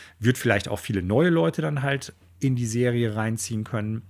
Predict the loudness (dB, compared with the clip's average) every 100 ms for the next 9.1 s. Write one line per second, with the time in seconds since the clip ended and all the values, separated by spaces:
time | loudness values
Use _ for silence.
0 | -20 -20 -20 -6 0 2 2 2 2 2
1 | -2 0 0 0 0 -4 -2 -2 -2 -6
2 | -8 -6 -4 -2 -2 -2 -2 -2 -2 -4
3 | -6 -4 -2 -2 -2 -2 -2 0 -2 -4
4 | -16 -20 -20 -20 -20 -20 _ -20 _ _
5 | _ _ _ _ _ _ _ _ _ _
6 | _ _ _ 0 2 2 0 -2 -2 0
7 | 0 -2 -2 -4 -4 -4 -2 0 2 2
8 | 0 -2 -2 -2 -2 -2 -2 -2 -2 -2
9 | -4